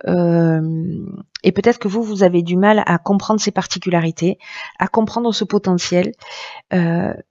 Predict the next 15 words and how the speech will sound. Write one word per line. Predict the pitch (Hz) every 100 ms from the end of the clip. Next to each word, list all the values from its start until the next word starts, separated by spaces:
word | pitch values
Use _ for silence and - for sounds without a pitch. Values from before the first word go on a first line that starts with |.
| _ _ _ _ _ _ _ _ _ _ _ _
et | 208
qu'en | 208 208
fait, | 240 277 277 - - _ -
euh, | - 50
il | 208
y | 202
a |
eu | 202
vraiment | 190 214 240 269 -
une | 214 214
chance | - 190 202 -
là | - 185 190 -
de | 185
grandir | 160 - 185 185 175 190 233 233
sur, | - - 202 190